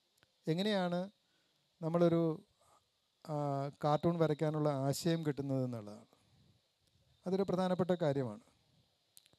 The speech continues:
എങ്ങനെയാണ് ആശയം കിട്ടുന്നത്? എങ്ങനെയാണ് ഇങ്ങനെ ചിരിപ്പിക്കാൻ പറ്റുന്നത്? എല്ലാ കാർട്ടൂണിസ്റ്റുകൾക്കും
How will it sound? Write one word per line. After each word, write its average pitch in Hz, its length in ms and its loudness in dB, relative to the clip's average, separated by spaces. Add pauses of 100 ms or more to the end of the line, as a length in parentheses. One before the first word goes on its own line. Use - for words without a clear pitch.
(480)
എങ്ങനെയാണ് 208 320 -2
ആശയം 160 460 2
കിട്ടുന്നത്? 131 560 -6
എങ്ങനെയാണ് 175 460 -2
ഇങ്ങനെ 165 360 -4
ചിരിപ്പിക്കാൻ 156 520 0
പറ്റുന്നത്? 117 360 -4 (1200)
എല്ലാ 208 160 2
കാർട്ടൂണിസ്റ്റുകൾക്കും 214 760 4